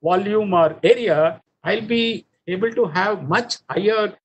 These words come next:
current density, right? And it will improve the speed of signal going from, let us say, source to drain compared to ordinary fet device. So that means FinFET is an advanced fet,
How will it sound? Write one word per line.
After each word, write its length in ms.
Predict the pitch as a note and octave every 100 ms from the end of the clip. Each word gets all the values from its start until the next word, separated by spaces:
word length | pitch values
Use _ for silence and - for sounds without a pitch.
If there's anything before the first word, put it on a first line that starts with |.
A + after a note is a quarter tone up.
| _ -
current 440 | F3 A3+ A#3 E3
density, 680 | D#3+ E3 C#3+ - F3 A2+ - _ _ -
right? 260 | F#3 A#3 - -
And 200 | F3 G3+
it 100 | G3
will 160 | A3+ A3
improve 720 | E3 C3+ - A3 B3+ G3+ C#3+ -
the 80 | F3
speed 760 | - - - A#3 B3 B3 G#3 - _ -
of 320 | F#3 G3+ G3+
signal 480 | - G#3+ G3+ A3+ G#3+
going 360 | F3+ G3+ G3+
from, 400 | F#3+ G3 G3 F#3+ - _ _
let 100 | F3
us 140 | G3 -
say, 160 | G3+
source 380 | F#3 G3+ F#3 -
to 120 | G3+
drain 500 | E3+ G#3 A3+ D3 F3 -
compared 460 | D#3+ F3 F#3 F3+
to 340 | E3+ E3 E3 - _ _ -
ordinary 880 | D3+ E3 E3 E3+ E3 E3+ E3+ E3 - _
fet 240 | F3+ D#3 -
device. 420 | A#2+ F#2+ F2 -
So 160 | - F#3+
that 240 | D3+ E3+
means 320 | G3+ A#3+ D4 - _ _ _ _
FinFET 640 | B3 C#4 D4+ - A#3 E3+ E3+ - _ -
is 220 | G#3+ G#3+
an 140 | A3
advanced 640 | D#3 C3 C#3 G3 A#3 B3 -
fet, 480 | - F#3+ D#3 E3+